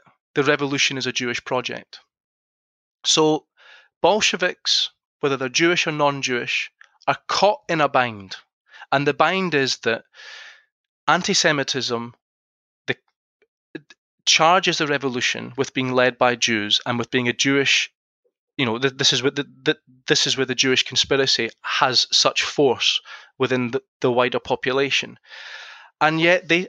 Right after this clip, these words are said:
and yet they are responding to the revolution as Jews. So, and this throws up all sorts of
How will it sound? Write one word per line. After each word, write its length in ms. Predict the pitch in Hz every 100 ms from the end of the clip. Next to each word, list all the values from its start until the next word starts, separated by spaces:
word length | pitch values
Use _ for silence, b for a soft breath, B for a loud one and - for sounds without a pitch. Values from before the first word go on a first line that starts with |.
| -
and 180 | 165
yet 140 | 170 175
they 120 | 170
are 100 | 165
responding 640 | 165 - - 185 190 170
to 100 | -
the 120 | 156 147
revolution 520 | 139 135 135 - 135
as 240 | 139 135 120
Jews. 480 | - 135 107 - -
So, 160 | -
and 100 | 156
this 180 | 180 202
throws 280 | - 190 180
up 140 | 175 _
all 240 | - 202 214
sorts 340 | - 175 143
of 120 | 151